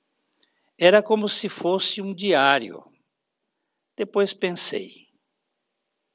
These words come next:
Pensei no que me dissera. Tentei ver se não era uma armadilha. Você poderia estar tentando me iludir de alguma forma.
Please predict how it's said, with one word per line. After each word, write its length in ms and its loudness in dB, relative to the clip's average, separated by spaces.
Pensei 640 2
no 280 2
que 280 0
me 100 0
dissera. 720 -2
Tentei 400 4
ver 240 6
se 180 -2
não 280 -2
era 180 2
uma 120 -4
armadilha. 1000 -6
Você 300 -4
poderia 480 0
estar 340 2
tentando 640 0
me 140 -2
iludir 640 -2
de 140 -4
alguma 380 -4
forma. 520 -2